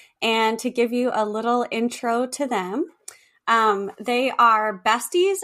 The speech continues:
and co-authors of the international Wattpad phenomenon and Watty Award-winning rom-com Ellie is Cool Now, as well as young adult psychological thriller Horror Hotel.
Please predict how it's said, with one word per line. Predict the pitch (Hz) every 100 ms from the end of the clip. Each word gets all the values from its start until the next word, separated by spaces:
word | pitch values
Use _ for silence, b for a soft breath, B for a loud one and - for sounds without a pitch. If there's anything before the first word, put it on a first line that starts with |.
| -
and | 277 320 320
co-authors | 269 254 214 240 240 233 240
of | 220 214
the | 220
international | - 220 240 285 247 226 - 220 202 180
Wattpad | 185 175 - - 254 254
phenomenon | 311 269 214 196 180 202 320 B B B
and | 226 220 190
Watty | 208 226 294
Award-winning | 277 226 220 220 233 262 202 226 233 240
rom-com | 202 196 202 - 196 202 -
Ellie | 202 220 247 254
is | 214 214
Cool | - - 220 196
Now, | 165 135 - - b b b b b
as | 254 247
well | 269 302
as | - 254 247
young | 226 262
adult | 247 233 220
psychological | - 202 208 233 220 220 220 208
thriller | - 233 254 302 302
Horror | 277 - 233 226 226
Hotel. | 208 226 - 165 - 175